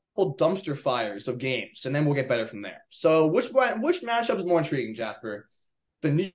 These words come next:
York Jets in Denver or the Cincinnati Bengals in Arizona, and why?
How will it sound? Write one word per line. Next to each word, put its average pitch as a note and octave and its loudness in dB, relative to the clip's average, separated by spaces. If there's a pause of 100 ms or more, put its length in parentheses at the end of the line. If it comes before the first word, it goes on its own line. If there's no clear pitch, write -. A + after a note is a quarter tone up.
(160)
York B3 2
Jets G#3 2 (340)
in G#3+ 0
Denver C4+ 0 (580)
or F3 6
the D#3+ 2
Cincinnati G#3 0
Bengals G#3+ 2
in F#3 0
Arizona, D3 4 (140)
and C#3+ -2
why? C3 2